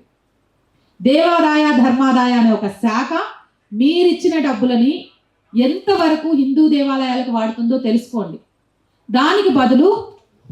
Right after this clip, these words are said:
ఒక గోశాలకు ఏం కావాలో చేయండి, లేదా, ఆ, చదువుకోవాలనుకుంటున్న హిందూ పిల్లల కోసం సహాయం చేయండి, లేదా ఆ గుడి దగ్గర ఏదైనా హిందూ షాప్ పెట్టుకుంటే ఆ షాప్కి ఇంకేమైనా అక్కడున్న అర్చక స్వాములకు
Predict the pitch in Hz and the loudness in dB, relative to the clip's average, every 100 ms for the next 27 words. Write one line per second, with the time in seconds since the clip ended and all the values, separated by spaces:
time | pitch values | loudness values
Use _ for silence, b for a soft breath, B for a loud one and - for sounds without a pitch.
0 | - - 247 269 269 330 349 330 294 254 | -18 -8 -2 0 2 2 0 -2 -2 -4
1 | 254 254 240 254 240 208 190 160 - _ | -4 -4 -2 -4 -2 -4 -4 -10 -18 _
2 | _ _ - 240 320 440 - - b b | _ _ -6 -2 -2 -4 -6 -16 b b
3 | 240 247 254 - 294 381 415 403 370 339 | -4 -2 -2 -2 0 2 2 2 0 -2
4 | 311 311 269 277 269 277 381 403 415 - | -6 -8 -10 -6 -2 -2 2 2 2 2
5 | 285 359 359 330 320 294 254 240 240 226 | 2 2 0 -2 -2 -4 -6 -6 -4 -4
6 | 214 185 170 - _ _ 277 330 370 381 | -6 -8 -14 -20 _ _ -4 -2 0 -2
7 | - 254 269 302 381 403 294 403 381 320 | -2 -4 0 2 2 0 0 -2 -2 -6
8 | - 262 311 311 311 285 359 392 - 294 | -8 -8 -6 -4 -2 -2 0 0 0 0
9 | 302 - - 320 302 277 359 294 - 262 | -2 -4 -10 -8 -6 -6 -6 -8 -6 -8
10 | 294 330 302 349 359 349 302 269 - _ | -6 -2 0 0 -4 -2 -2 -2 -6 _
11 | - 311 403 381 392 - - 427 440 392 | -6 -4 -2 0 -2 -4 -6 -10 -8 -6
12 | 302 247 208 170 | -6 -4 -8 -12